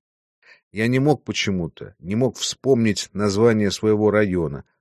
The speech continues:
своего поселка и даже своей области, хотя мне казалось, что я вот-вот назову их, но вот никак не могу вспомнить, хоть жди час, другой или жди весь день.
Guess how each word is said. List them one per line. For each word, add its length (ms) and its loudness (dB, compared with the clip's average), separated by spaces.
своего 380 0
поселка 720 -4
и 60 -20
даже 240 0
своей 260 2
области, 720 -2
хотя 180 -4
мне 160 -2
казалось, 400 0
что 180 -6
я 220 4
вот-вот 480 0
назову 560 2
их, 460 -14
но 60 -12
вот 120 -14
никак 320 -4
не 60 -2
могу 260 -4
вспомнить, 720 -10
хоть 180 -12
жди 280 -8
час, 540 -2
другой 500 -4
или 160 -4
жди 240 -6
весь 260 -6
день. 300 -14